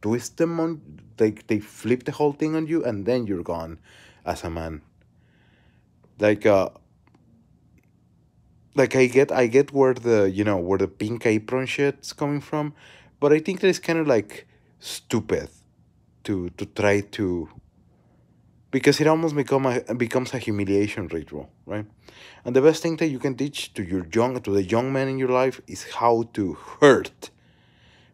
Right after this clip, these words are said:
because you need to be able to hurt, because shit is gonna turn bad.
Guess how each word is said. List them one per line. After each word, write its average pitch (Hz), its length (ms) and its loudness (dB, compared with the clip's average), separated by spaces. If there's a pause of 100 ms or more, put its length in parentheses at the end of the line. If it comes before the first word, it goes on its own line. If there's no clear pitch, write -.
because 85 300 -2
you 101 140 2
need 123 320 0
to 156 80 -4
be 110 180 2
able 87 200 2
to 85 120 -10
hurt, - 460 -8
because 92 260 -6
shit - 580 0
is 110 160 -8
gonna 104 240 -2
turn 104 360 -4
bad. 82 340 -4